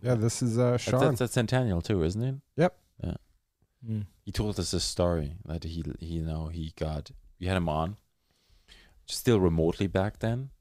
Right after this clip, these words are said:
Speaker 2: just shortly after the race and, or after his great cause,
Speaker 3: Mm.
Speaker 2: and he just, like, he went so,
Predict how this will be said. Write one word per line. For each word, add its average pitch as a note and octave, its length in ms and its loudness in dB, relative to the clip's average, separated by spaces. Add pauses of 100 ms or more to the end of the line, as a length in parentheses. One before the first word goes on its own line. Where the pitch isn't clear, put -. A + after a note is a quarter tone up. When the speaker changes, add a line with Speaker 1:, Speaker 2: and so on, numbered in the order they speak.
(200)
Speaker 2:
just - 180 -6
shortly F2 360 0
after D2+ 320 -2
the D2+ 100 -2
race D#2 400 -4 (180)
and, D#2+ 360 -6 (260)
or E2 120 0
after D2+ 320 -2
his D#2+ 420 -4 (1000)
great F2+ 300 -2
cause, F2+ 500 0 (320)
Speaker 3:
Mm. G#2+ 260 -2
Speaker 2:
and F2 160 0
he E2+ 120 0
just, - 260 -4
like, E2 240 0
he - 160 -6
went F2+ 300 2
so, - 240 -10